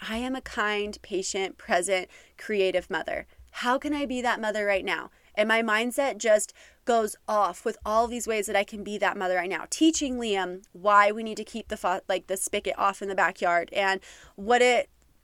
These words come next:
what it's like to have all this mud around now and the consequences of the dogs getting muddy. Like, I can teach him these things because that's the mother that I am. So even if I ever slip out of alignment, I can now trust my mindset to get me right back to where I need to be.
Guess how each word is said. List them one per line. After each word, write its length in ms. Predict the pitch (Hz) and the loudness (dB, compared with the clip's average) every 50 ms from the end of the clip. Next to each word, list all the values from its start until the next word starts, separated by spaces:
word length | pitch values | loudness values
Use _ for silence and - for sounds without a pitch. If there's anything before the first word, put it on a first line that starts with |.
| _ _ | _ _
what 200 | - 226 247 247 | -2 0 2 2
it's 160 | 247 - - | 2 2 2
like 160 | 247 220 214 | 0 2 0
to 60 | - | 0
have 160 | 214 214 233 214 | -2 0 2 4
all 120 | 208 208 | 4 4
this 180 | 208 240 - - | 4 2 0 2
mud 260 | 277 311 320 302 269 | 4 6 6 6 4
around 300 | 240 220 214 196 196 208 | 4 4 4 4 4 4
now 380 | 208 202 196 190 180 180 180 | 0 0 2 2 2 2 0
and 260 | - - 202 202 202 202 | 0 0 -2 -2 -2 -4
the 60 | 208 | -6
consequences 640 | - - 233 226 226 - - 269 254 233 240 233 254 | -4 -4 -4 -4 -4 -4 -4 -4 -4 -4 -6 -8 -8
of 100 | 254 220 | -4 -2
the 60 | 302 | 2
dogs 360 | - 359 349 381 285 285 - | 6 6 6 6 6 2 -2
getting 280 | - 240 214 226 214 214 | -4 -4 -4 -2 -4 0
muddy. 340 | 202 180 185 180 170 175 | 0 0 0 0 -2 0
Like, 240 | 190 208 208 208 - _ - - - - _ _ _ _ _ _ _ _ | 2 2 0 0 -2 _ -20 -20 -20 -20 _ _ _ _ _ _ _ _
I 120 | - 226 247 | 0 0 0
can 180 | - 254 247 | 0 -2 -4
teach 360 | 226 - - 466 659 - - - | -4 -4 -4 -4 -4 -2 -4 -4
him 140 | 247 208 | -2 -4
these 240 | 202 190 185 190 - | -4 -4 -6 -6 -6
things 320 | - 202 185 110 - 190 - | -4 -6 -6 -6 -8 -8 -8
because 280 | 247 233 - 262 214 | -8 -4 -2 -4 2
that's 320 | 196 180 - - - - - | 4 4 4 4 2 -2 -4
the 60 | 240 | -2
mother 240 | 233 220 208 214 202 | -2 0 0 0 0
that 140 | 202 190 | 0 2
I 60 | 190 185 | 2 0
am. 400 | 180 - - 104 - - 196 _ _ _ _ _ _ _ _ _ _ _ _ - | 0 -2 -4 -6 -6 -10 -14 _ _ _ _ _ _ _ _ _ _ _ _ 0
So 120 | - 240 233 | 0 2 2
even 180 | 277 302 320 | 2 4 4
if 120 | 349 339 - | 4 2 4
I 80 | 269 | 2
ever 180 | 262 247 226 233 | 2 2 0 0
slip 320 | 233 - - 247 226 - - | -2 -2 -2 -2 -2 0 4
out 180 | 208 220 254 | 6 6 6
of 80 | 294 269 | 6 4
alignment, 500 | 262 233 214 202 196 202 202 202 196 - - - - - - _ | 2 -2 0 0 0 0 -2 -4 -4 -6 -10 -20 -20 -20 -6 _
I 120 | 214 220 240 | 4 4 4
can 220 | 233 - 294 262 | 4 0 -2 0
now 160 | 254 240 226 | 2 0 0
trust 380 | 226 - - 233 214 214 - - | 0 0 0 0 0 0 -2 -2
my 140 | 208 190 185 | -2 -2 0
mindset 580 | 190 185 185 185 196 208 202 - 233 254 - | 2 2 2 2 0 -2 0 0 0 0 0
to 100 | - - | -2 -4
get 140 | 208 214 - | -2 -4 -2
me 100 | 220 214 | -2 -4
right 240 | 190 202 202 190 - | 0 2 2 2 2
back 220 | - 220 185 - | 2 0 0 -2
to 120 | - - 208 | -6 -6 -2
where 200 | 214 202 180 185 | 0 2 2 2
I 80 | 185 | 2
need 180 | 175 190 190 - | 0 -4 -4 -6
to 120 | - - 175 | -8 -14 -12
be. 360 | - 175 180 185 220 285 339 | -10 -8 -6 -4 -2 -4 -4